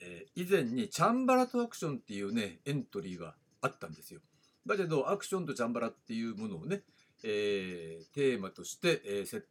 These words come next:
定したことは実はなかったということで、まあ、今回は、えー、チャンバラをね、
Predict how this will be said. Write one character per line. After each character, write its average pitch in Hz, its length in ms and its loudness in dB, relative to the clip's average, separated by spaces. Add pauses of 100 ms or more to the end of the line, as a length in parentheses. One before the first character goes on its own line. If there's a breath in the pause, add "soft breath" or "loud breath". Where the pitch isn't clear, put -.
定 147 120 0
し 135 40 -2
た 185 100 0
こ 151 100 -4
と 117 100 -6
は 98 100 -2
実 160 260 -2
は 208 80 6
な 117 260 0
か 131 120 -2
っ 101 80 -6 (120)
た - 100 -20
と - 100 -18 (280)
い 113 140 -6
う 127 160 -4
こ 139 120 -6
と 120 120 -6
で、 101 240 -2 (320 soft breath)
ま 226 120 2
あ、 - 20 4
今 233 180 6
回 95 180 0
は、 90 220 -8
え 98 240 -4
ー、 87 40 -8
チ - 120 -4
ャ 143 60 0
ン 151 160 -2
バ 127 120 2
ラ 123 140 0
を 113 100 -4
ね、 151 180 -2